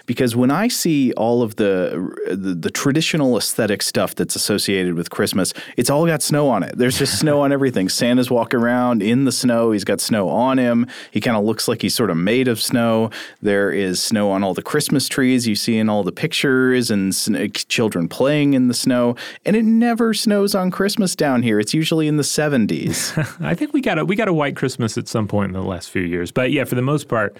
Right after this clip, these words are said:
Speaker 2: you're right. The only way you're, you're gonna have snow on Christmas is if you import it or you, you have your tree flocked.
Speaker 1: But yeah, to come back to the point I was making earlier, I think one reason this variable weather and the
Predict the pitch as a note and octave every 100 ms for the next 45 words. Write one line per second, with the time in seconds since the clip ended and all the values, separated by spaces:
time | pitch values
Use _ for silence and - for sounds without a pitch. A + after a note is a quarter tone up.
0 | - - - _ - B2 G#2+ G#2+ F#2+ F#2
1 | G#2 A#2+ A#2+ A#2+ A2+ A2 A#2 A2+ G#2+ G2
2 | G#2+ G2 F2 - - _ - - A#2+ A2
3 | G#2+ G2+ G#2 A#2 - G#2 G2 F#2+ F#2 G2
4 | F2+ F2+ - A2+ A2 G#2 G2 F#2 F#2 F#2
5 | G2+ F#2+ G#2 F#2+ F#2 - A2 F#2+ - G#2
6 | F#2 E2+ - - D3 D#3 C#3+ - D#3 D3
7 | D3 - C3 - C3+ B2+ G#2 A2 G#2+ G#2+
8 | G#2+ C3 A#2 G#2 D#3+ C3+ A#2+ D3 D3 C3
9 | A#2+ G#2+ F#2+ F#2+ G2+ G#2+ A#2 G#2+ G2 F#2
10 | F#2 G2 F#2 F2+ E2+ F2 F2 F#2 G#2+